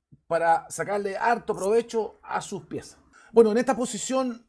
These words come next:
donde el blanco juega caballo por caballo, caballo E cinco, Teichmann juega dama por caballo. Se toma el caballo, evita el problema de F siete,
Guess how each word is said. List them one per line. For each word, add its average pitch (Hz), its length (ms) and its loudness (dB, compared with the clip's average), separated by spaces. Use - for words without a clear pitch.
donde 165 200 -8
el 165 60 -6
blanco 202 300 -4
juega 214 240 0
caballo 202 380 0
por 170 180 -8
caballo, 175 480 0
caballo 165 320 -2
E 156 40 -8
cinco, 208 520 -8
Teichmann 220 340 2
juega 214 560 0
dama 220 320 0
por - 160 -8
caballo. 85 380 -10
Se 123 140 -12
toma 165 220 -6
el 147 60 -8
caballo, 170 600 -2
evita 143 220 -2
el - 40 -2
problema 143 300 -6
de 143 320 -2
F 135 160 -8
siete, 190 720 -6